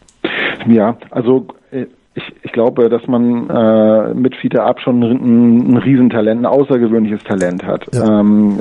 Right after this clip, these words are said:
Speaker 1: ich hab den auch häufig im Training, äh, gesehen, wo man dann einfach auch so an Kleinigkeiten erkennt, dass der, dass der, ähm, etwas Besonderes hat, ne, im Vergleich jetzt, äh, zu, zu anderen Spielern. Also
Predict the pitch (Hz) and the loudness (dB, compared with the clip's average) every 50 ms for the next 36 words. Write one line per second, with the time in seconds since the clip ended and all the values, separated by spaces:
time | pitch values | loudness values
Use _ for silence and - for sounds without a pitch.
0 | - - 113 - - - 113 113 - - 117 117 117 120 120 - - 123 123 123 | -6 -6 -8 -8 -4 -6 -6 -2 -2 -2 0 2 2 0 0 0 2 0 0 0
1 | - - 113 - - - 123 117 _ - - - - 127 131 135 131 131 127 127 | 0 -6 -10 -10 -12 -14 -14 -14 _ -16 -20 -6 -2 0 2 4 4 4 4 4
2 | 123 123 123 123 131 - - - 127 123 127 131 127 113 117 110 107 113 120 117 | 4 4 4 2 0 -2 -4 -2 -2 -2 -2 -2 0 0 -2 0 2 2 2 4
3 | 117 117 117 113 113 - - - - - - - - - - _ - 85 - 117 | 4 2 0 -2 -2 -6 -18 -20 -20 -20 -20 -20 -20 -20 -20 _ -20 -18 -10 -2
4 | 117 131 127 131 127 123 120 120 117 - 120 131 131 - 120 107 104 127 120 - | 0 0 2 2 0 0 0 -2 0 0 -2 -2 -2 -2 -4 -2 -2 -2 -4 -2
5 | - 127 117 117 113 - - 110 123 131 135 127 - - 135 120 117 - 117 110 | -2 -2 -2 -2 -4 -4 -2 -2 0 0 -2 -4 -6 -6 -6 -6 -4 -4 -6 -6
6 | - - 123 123 135 123 120 113 - - 117 113 117 113 113 113 110 110 107 95 | -4 -4 -2 -2 -2 -2 -2 -4 -4 -4 -2 0 2 2 2 2 2 0 0 -2
7 | 120 110 - - 117 113 110 110 110 110 110 110 113 110 113 110 107 107 107 101 | -4 -6 -2 0 0 2 2 2 2 2 2 0 0 -2 0 0 2 2 2 2
8 | 101 107 - 98 123 - 127 120 _ 123 107 110 113 131 151 143 117 110 - - | 0 -2 -4 -4 -2 -2 -2 -4 _ -6 -2 0 0 0 0 -2 -2 -4 -6 -6
9 | - 98 - - 110 123 156 165 - - - - 110 104 110 104 104 - - - | -8 -8 -8 -4 -2 -2 -2 -2 -2 -6 -4 -4 -4 0 0 0 0 0 -2 -4
10 | 107 101 - - - - - - 107 104 101 101 101 - - - - - - - | -4 -4 -4 -8 -18 -10 -6 -4 -2 0 0 0 -2 -4 -10 -18 -18 -18 -18 -20
11 | - - - _ _ - - _ - - - 120 113 110 107 104 - - 123 120 | -20 -20 -20 _ _ -18 -18 _ -18 -2 2 4 4 4 2 0 -2 -2 0 0
12 | 135 147 131 127 - _ - 110 98 101 95 98 104 113 107 104 104 104 101 - | 0 0 -2 -2 -6 _ -4 -2 -2 -2 -2 -2 -4 -4 -2 -2 0 -2 -2 -4